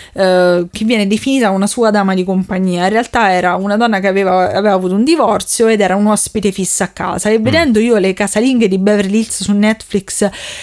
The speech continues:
Speaker 1: per rilassarmi, so che se quando sei molto ricco è molto comune avere degli ospiti fissi a casa, perché so degli scrocconi, dicono, "Questo
Speaker 2: Ma
Speaker 1: c'ha
Speaker 2: che
Speaker 1: pieno di
Speaker 2: significa
Speaker 1: sordi".
Speaker 2: avere degli ospiti fissi?
Speaker 1: Oh,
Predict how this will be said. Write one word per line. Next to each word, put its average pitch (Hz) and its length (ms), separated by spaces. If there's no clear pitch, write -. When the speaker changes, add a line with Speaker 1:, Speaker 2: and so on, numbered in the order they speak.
Speaker 1:
per 277 180
rilassarmi, 214 960
so 269 380
che - 140
se - 220
quando 320 240
sei 247 160
molto 285 320
ricco 226 400
è 233 140
molto 277 400
comune 196 540
avere 202 380
degli 190 180
ospiti 175 360
fissi - 320
a - 40
casa, 180 380
perché 202 220
so 196 160
degli 190 200
scrocconi, 190 500
dicono, 175 200
"Questo 151 220
Speaker 2:
Ma - 80
Speaker 1:
c'ha 180 60
Speaker 2:
che - 80
Speaker 1:
pieno 196 160
di 190 80
Speaker 2:
significa 131 220
Speaker 1:
sordi". 101 120
Speaker 2:
avere 98 220
degli 95 240
ospiti 95 280
fissi? 98 240
Speaker 1:
Oh, - 140